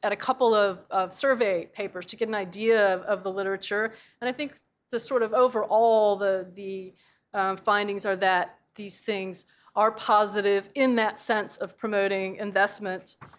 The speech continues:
um, overall. There's an unctad study of ten studies where six of them found a positive correlation, um, between having a bit and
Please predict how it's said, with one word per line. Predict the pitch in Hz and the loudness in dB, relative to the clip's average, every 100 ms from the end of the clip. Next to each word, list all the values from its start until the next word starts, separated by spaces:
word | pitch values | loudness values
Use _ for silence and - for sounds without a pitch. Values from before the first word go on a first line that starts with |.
| - | -8
um, | 196 190 | -6 -4
overall. | 220 202 190 196 208 190 180 | -6 -6 -2 2 4 2 0
There's | 185 190 | -4 -6
an | 214 | -2
unctad | 247 262 - 226 202 | -2 -2 -2 0 0
study | - - 226 214 208 208 220 - _ _ | -4 -2 0 0 -2 -6 -14 -20 _ _
of | 208 196 190 190 | 2 4 2 -2
ten | - 269 262 | -2 0 0
studies | - 226 220 220 208 202 220 | 0 2 2 0 -4 -8 -4
where | 202 | -4
six | 185 285 - | -4 -8 -2
of | 240 220 | -2 0
them | 226 220 | -2 0
found | 220 202 190 | -2 0 -2
a | |
positive | 190 - 214 214 208 202 | -6 0 2 2 -4 -6
correlation, | - - 208 208 190 202 233 - 285 277 294 _ _ _ _ - | -8 -4 -2 -2 -4 -6 -6 -6 -8 -8 -10 _ _ _ _ -4
um, | 220 220 | -2 0
between | 226 226 254 233 220 | -2 -6 -4 -4 -2
having | 226 220 226 | 0 0 -2
a | 220 | -4
bit | 220 233 - - - _ _ - | 0 0 0 -8 -16 _ _ -8
and | 208 208 202 202 196 | -4 0 0 -2 -8